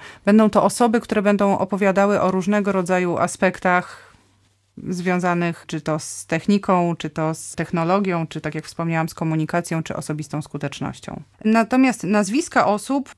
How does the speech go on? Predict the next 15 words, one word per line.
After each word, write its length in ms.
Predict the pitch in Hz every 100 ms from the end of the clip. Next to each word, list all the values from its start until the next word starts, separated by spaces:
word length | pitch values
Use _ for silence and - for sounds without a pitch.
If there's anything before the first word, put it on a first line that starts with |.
| -
po 160 | 262
kolei 640 | 269 - 196 208 240 233 -
odkrywamy 760 | 220 - 226 202 202 214 208
na 120 | 196
naszym 320 | 185 180 196 185
fanpage'u, 640 | 175 165 190 196 190 180
gdzie 220 | 180 180
informujemy 840 | 185 180 175 175 175 175 170 170 -
naszą 500 | 175 170 180 - 175
publiczność 580 | 160 165 175 - 170 165
o 40 |
tym, 140 | 160 165
kto 160 | 175
będzie 240 | 165 160 156
występował. 560 | 151 156 143 127 -